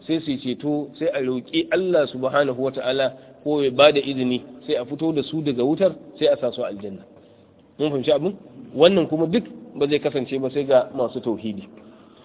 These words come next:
Shine sai sai an yukhraju minha, cewa a fito da su. Fa yukhrajuna, sai a fidda su, wa qad imtahashu, bayan ku sun riga sun toye, sun kone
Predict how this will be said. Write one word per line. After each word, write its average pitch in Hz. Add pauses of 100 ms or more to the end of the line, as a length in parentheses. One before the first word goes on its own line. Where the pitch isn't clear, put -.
(180)
Shine 175
sai 156
sai 143
an 170 (200)
yukhraju 180
minha, 143 (400)
cewa 160
a 127
fito 147
da 127
su. 120 (800)
Fa 131
yukhrajuna, 165 (160)
sai 165
a -
fidda 151
su, 202 (300)
wa 131
qad 160
imtahashu, 143 (280)
bayan 151
ku 131
sun 156
riga 131
sun 139
toye, 151
sun 143
kone 147